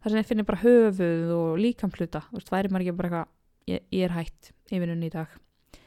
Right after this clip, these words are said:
En þetta var, ehm, já, þáttur dagsins og ég vona að þið hafið notið hans og haft, ok, ég var ekki að, þú veist, ég var að fara að segja gott og gaman af, en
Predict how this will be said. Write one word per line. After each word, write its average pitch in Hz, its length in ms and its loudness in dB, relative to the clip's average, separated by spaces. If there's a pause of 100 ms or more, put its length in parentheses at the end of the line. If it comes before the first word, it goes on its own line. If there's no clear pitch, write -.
(560)
En 220 400 4 (200)
þetta - 800 -2
var, 226 480 2
ehm, 165 600 -6 (400)
já, 208 180 2 (160)
þáttur 226 320 -4
dagsins - 640 -8
og 196 400 0
ég 196 160 0
vona 190 240 -2
að 185 60 -2
þið 185 80 -2
hafið 185 160 0
notið 226 200 -4
hans - 320 -8
og 196 120 -4
haft, - 400 -10 (1040)
ok, 214 160 -6
ég 185 80 0
var 190 100 0
ekki 190 140 -4
að, 202 140 -10
þú - 200 -20
veist, - 160 -14
ég 190 60 0
var 180 80 0
að 175 60 -4
fara 180 100 -2
að 185 60 -2
segja 175 120 -4
gott - 240 -4
og 208 60 -2
gaman 214 260 0
af, 233 160 2
en 185 140 -2